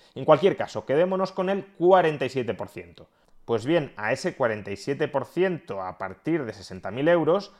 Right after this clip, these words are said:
ahora habrá que añadirle el treinta y seis por ciento de cotización social a la Seguridad Social, que también pagarán plenamente estos trabajadores. De tal manera que por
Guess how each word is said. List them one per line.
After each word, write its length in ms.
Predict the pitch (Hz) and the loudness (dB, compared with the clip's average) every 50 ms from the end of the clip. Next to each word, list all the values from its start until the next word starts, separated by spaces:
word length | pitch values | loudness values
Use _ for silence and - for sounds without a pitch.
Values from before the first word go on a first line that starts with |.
| _ _ _ - | _ _ _ 0
ahora 440 | 113 113 120 131 143 165 156 135 | 2 4 4 4 4 6 6 6
habrá 280 | 120 110 113 120 120 - | 6 4 2 0 0 0
que 80 | - 127 | -2 -4
añadirle 580 | 131 135 135 139 143 135 139 151 160 170 165 - | -4 -2 -2 -2 -2 -2 -2 0 0 0 0 0
el 320 | 143 151 180 156 123 - | 2 2 2 2 0 -2
treinta 520 | - 175 165 156 151 147 - - 131 131 | 0 2 2 2 0 -2 2 2 2 2
y 100 | 135 123 | 2 0
seis 480 | 113 - - 190 202 202 170 123 - - | -2 -4 -2 2 4 4 4 2 0 -6
por 220 | - 120 117 113 | -2 -2 -2 -2
ciento 720 | - - 165 185 196 190 170 147 113 - 113 123 156 - - _ _ _ _ _ _ | -2 -4 0 2 4 4 2 0 -4 -2 -2 -2 -2 -2 -6 _ _ _ _ _ _
de 200 | - 113 127 120 | -8 -4 -4 -2
cotización 800 | - 120 110 104 117 - - 104 101 - 131 135 139 143 143 143 | -2 -2 -4 -4 -6 -6 -6 -6 -6 -4 -2 0 0 0 0 -2
social 640 | - - 147 135 - - 147 151 151 147 160 160 - | -4 -2 -2 -2 -2 -2 2 4 6 6 6 4 0
a 120 | - 113 | -2 0
la 100 | 107 104 | 0 -2
Seguridad 320 | - - 104 101 110 117 120 | -2 -4 -8 -6 -4 -4 -4
Social, 460 | 117 139 123 143 156 160 165 175 175 - - _ _ _ | -4 -4 -4 2 4 4 4 4 0 -6 -16 _ _ _
que 120 | - 214 | 2 2
también 460 | 202 214 202 185 165 147 151 156 160 | 4 4 2 2 2 0 0 0 2
pagarán 460 | 156 175 156 139 127 120 123 127 135 - | 2 2 4 4 4 4 4 0 0 -2
plenamente 760 | 143 135 131 127 120 117 117 113 113 - 127 131 - - - - | -4 -4 -2 -4 -4 -4 -6 -8 -6 -4 -4 -4 -4 -6 -10 -14
estos 300 | 104 - - - 107 - | -14 -14 -10 -12 -12 -10
trabajadores. 840 | - 101 98 104 104 - - 185 226 247 170 104 87 - - - _ _ _ _ _ _ _ _ | -6 -6 -4 -4 -2 2 2 4 4 2 0 0 -6 -12 -16 -20 _ _ _ _ _ _ _ _
De 180 | - 113 120 123 | -6 -4 -4 2
tal 220 | - 185 202 226 | 6 6 6 6
manera 580 | 220 220 214 226 226 202 175 160 170 185 - - - | 4 2 0 2 2 4 4 4 4 2 -2 -8 -4
que 100 | 143 139 | -4 -4
por 440 | 139 - - 127 120 120 - - | -4 -2 0 0 0 0 -2 -8